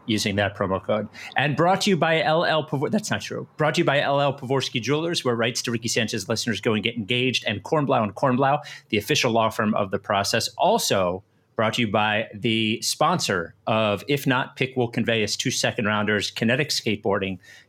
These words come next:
Get nine point one percent off your first order with promo code Dave Silver. On the show today, Daryl Morey decides to t-, test our faith almost immediately by signing Dwight Howard to be the backup center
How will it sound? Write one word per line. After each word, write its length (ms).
Get 140
nine 280
point 300
one 160
percent 260
off 140
your 60
first 280
order 180
with 160
promo 300
code 160
Dave 180
Silver. 380
On 160
the 80
show 180
today, 440
Daryl 280
Morey 300
decides 480
to 200
t-, 160
test 300
our 80
faith 440
almost 460
immediately 680
by 100
signing 460
Dwight 300
Howard 440
to 80
be 140
the 100
backup 460
center 420